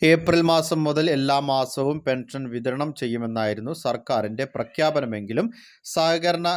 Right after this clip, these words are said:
കൺസോർഷ്യം രൂപീകരിച്ച് പെൻഷൻ തുക കണ്ടെത്തുവാനുള്ള സഹകരണ വകുപ്പിൻ്റെ ആ ഒരു ശ്രമം വിജയിച്ചില്ല എന്നുള്ളതാണ് വസ്തുത. പതിനെണ്ണായിരത്തി ഇരുന്നൂറ്റി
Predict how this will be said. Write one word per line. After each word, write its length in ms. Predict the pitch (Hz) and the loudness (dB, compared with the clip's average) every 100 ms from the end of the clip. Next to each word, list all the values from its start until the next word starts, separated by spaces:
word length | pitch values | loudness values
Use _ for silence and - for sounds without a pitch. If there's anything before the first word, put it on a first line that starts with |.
| 160 - | -4 -4
കൺസോർഷ്യം 680 | 143 147 - 165 156 175 175 | -4 -4 -4 -4 -4 -8 -6
രൂപീകരിച്ച് 720 | 139 139 156 156 156 151 - 202 - | -6 -4 -2 -2 -2 -2 -4 -4 -2
പെൻഷൻ 360 | 139 131 147 135 | -4 -4 -12 -10
തുക 240 | 139 135 180 147 | -6 -4 -2 -2
കണ്ടെത്തുവാനുള്ള 760 | 135 151 - 139 131 127 131 208 - _ - | -4 -6 -6 -2 0 0 -2 -2 -4 _ -6
സഹകരണ 500 | 180 175 208 190 160 160 | 0 2 2 0 0 0
വകുപ്പിൻ്റെ 440 | 139 131 135 131 131 | 0 -2 -8 -4 0
ആ 40 | 127 | 0
ഒരു 200 | 123 127 - | -2 -10 -6
ശ്രമം 340 | 120 120 135 110 | -6 -4 -10 -10
വിജയിച്ചില്ല 680 | 117 113 147 143 - 127 139 117 | -10 -6 -8 -8 -14 -6 -6 -6
എന്നുള്ളതാണ് 480 | 110 107 101 101 170 123 | -10 -8 -8 -8 -8 -10
വസ്തുത. 300 | - 101 82 - _ _ _ 151 | -12 -12 -12 -12 _ _ _ 0
പതിനെണ്ണായിരത്തി 760 | 151 170 170 160 165 160 151 | 0 0 -2 0 0 0 -4
ഇരുന്നൂറ്റി 460 | 175 147 147 143 | -6 -6 -6 -8